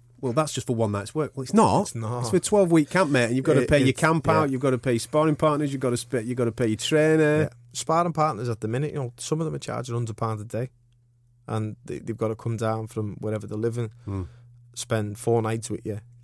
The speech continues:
Speaker 2: So you've gotta pay their hotel, you've gotta pay the breakfast, the dinner, the food.
Speaker 1: And if you're at
Speaker 2: overnight.
Speaker 1: world level, it's gotta be elite.
Speaker 2: Yeah, and you, it's gotta be a decent fight. You know, me and Callum went to France a few years ago sparring with Hassan Nadam.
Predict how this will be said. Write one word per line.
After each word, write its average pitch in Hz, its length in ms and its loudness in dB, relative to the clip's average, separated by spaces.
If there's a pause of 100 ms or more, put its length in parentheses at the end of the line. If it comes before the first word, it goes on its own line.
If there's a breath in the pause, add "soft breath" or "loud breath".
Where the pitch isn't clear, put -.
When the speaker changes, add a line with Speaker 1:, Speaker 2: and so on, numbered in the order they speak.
Speaker 2:
So 113 60 -6
you've 117 100 -2
gotta 110 180 -4
pay 110 180 -4
their 104 140 -4
hotel, 117 460 -4 (120)
you've 113 100 -10
gotta 107 140 -2
pay 107 100 -4
the 104 80 -4
breakfast, 113 520 -4
the - 60 -18
dinner, 117 280 -6
the - 140 -16
food. 117 360 -2
Speaker 1:
And 117 160 -2
if 117 100 0
you're 123 100 6
at 120 40 6
Speaker 2:
overnight. 117 120 2
Speaker 1:
world 131 180 6
level, 110 300 4
it's - 100 -12
gotta 113 140 0
be 104 100 2
elite. 110 320 2 (120)
Speaker 2:
Yeah, 151 200 2 (100)
and 147 100 -2
you, 143 140 0
it's 135 120 -2
gotta 139 160 2
be 127 100 4
a - 20 -2
decent 120 300 -6
fight. 135 320 0
You 139 80 -4
know, 151 160 -6
me 180 160 6
and 160 80 -2
Callum 165 260 4
went 180 180 2
to 160 60 -6
France 147 400 0
a 147 60 -4
few 143 160 0
years 135 260 2
ago 156 140 -4
sparring 131 400 -6
with 113 160 -4
Hassan 117 440 -6
Nadam. 120 360 -4